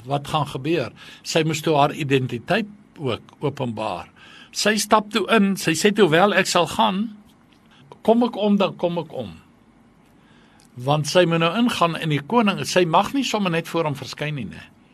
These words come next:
As sy instap en, eh, hy wil haar nie sien nie, dan hou hy net sy septer af en hulle sleep haar uit, of hulle gaan gee haar 'n pak sla, of sy's afgedank.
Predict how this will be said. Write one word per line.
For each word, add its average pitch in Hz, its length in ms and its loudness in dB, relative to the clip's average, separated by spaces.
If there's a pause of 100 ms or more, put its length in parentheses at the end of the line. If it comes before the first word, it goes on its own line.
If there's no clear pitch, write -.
(500)
As 135 140 -2
sy - 80 0 (100)
instap 214 640 0 (340)
en, 135 400 -2
eh, 135 540 -6
hy 143 260 2
wil 156 160 2
haar 165 160 2
nie 180 160 0
sien 202 220 0
nie, 165 260 -6 (800)
dan 120 220 -2
hou 156 180 2
hy 175 100 0
net 202 200 -2
sy 220 160 -2
septer 165 420 2
af 147 300 4
en 127 140 0
hulle 123 180 -2
sleep 196 400 -2
haar 147 160 2
uit, 160 180 -2
of 175 220 -2
hulle 170 160 -2
gaan 139 140 -6
gee - 180 -4
haar 147 140 2
'n 151 40 -10
pak 135 200 0
sla, 151 260 -2
of 156 200 -4
sy's 139 240 -4
afgedank. 107 520 -4